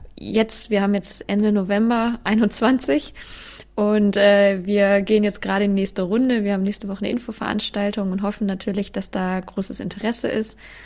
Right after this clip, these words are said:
Ich, äh, spreche auch mit einigen Partnern, PartnerInnen, die potenziell Interesse hätten, da teilzuwerden, ähm, also Partnerschaften fürs, fürs Mentorship. Ja, und dann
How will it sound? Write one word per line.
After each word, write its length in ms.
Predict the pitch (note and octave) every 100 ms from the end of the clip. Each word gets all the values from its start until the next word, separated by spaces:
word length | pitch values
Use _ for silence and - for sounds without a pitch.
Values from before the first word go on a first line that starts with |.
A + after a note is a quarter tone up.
| - -
Ich, 240 | G3 -
äh, 140 | - F#3
spreche 400 | - G#3 G3 -
auch 200 | G3 -
mit 140 | F#3
einigen 440 | - F#3+ F#3+ F#3 F3+
Partnern, 520 | - A3 A3 G3+ F#3+
PartnerInnen, 640 | - G#3 G#3 G3+ G3 G3+
die 80 | G3
potenziell 480 | F#3+ G3 G3 F#3+ F#3+
Interesse 400 | G3+ F#3 G3 -
hätten, 160 | F#3 G3
da 120 | F#3+
teilzuwerden, 680 | - G3 G3 G3+ F#3+ F#3+ G3+
ähm, 280 | F#3 F3+ F#3
also 240 | F#3 F#3+ E3+ - - - -
Partnerschaften 800 | G#3 G#3 G#3 - G3+ - G#3 G3
fürs, 580 | - - A#3+ A#3+ - -
fürs 280 | - A3 A3
Mentorship. 540 | G#3 G#3+ G#3+ A3+ G3 - - - - - - - - -
Ja, 280 | A3 B3 F#3
und 200 | F#3 F#3
dann 380 | G3+ A3 A#3